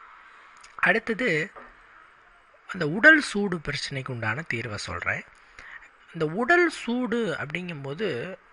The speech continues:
இந்த தாம்பத்தியத்துக்கு உங்களை ஒரு விதமான அந்த தயார்படுத்துறதே ஹீட் தான். நல்லா நோட் பண்ணி பாருங்க. நீங்க இல்லறம் வைத்து கொள்ளும் பொழுது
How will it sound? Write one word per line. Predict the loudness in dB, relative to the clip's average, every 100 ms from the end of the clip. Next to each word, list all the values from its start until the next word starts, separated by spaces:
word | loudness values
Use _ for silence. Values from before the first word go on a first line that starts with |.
| -14
இந்த | -6 -4 -4 -2
தாம்பத்தியத்துக்கு | 0 0 0 0 -4 -2 -4 -4 -6 -4 -4 -4 -4
உங்களை | -6 -4 -2 0 -2 -2 -4 -6 -10 -16 -20 _ _ -20 -20 -20 -20 _ -6
ஒரு | -2 -2
விதமான | -2 -2 2 2 2 0 0 -2 -4
அந்த | -6 -6 -8 -12 0
தயார்படுத்துறதே | 4 8 12 12 12 12 4 2 0 2 0
ஹீட் | -2 -8 -6
தான். | -8 -10 -16 -6 -6 -6 -6
நல்லா | -2 0
நோட் | 0 -2 -2
பண்ணி | -2 0
பாருங்க. | 0 0 -2 -6
நீங்க | -6 -2 -2 -2 -6 -14 -20 -20 -20 -20 -8
இல்லறம் | -4 0 2 2 -2 -6 -16 -20 -12
வைத்து | -6 -6 -4 -8
கொள்ளும் | -4 -4 -4 -6
பொழுது | -8 -8 -6 -6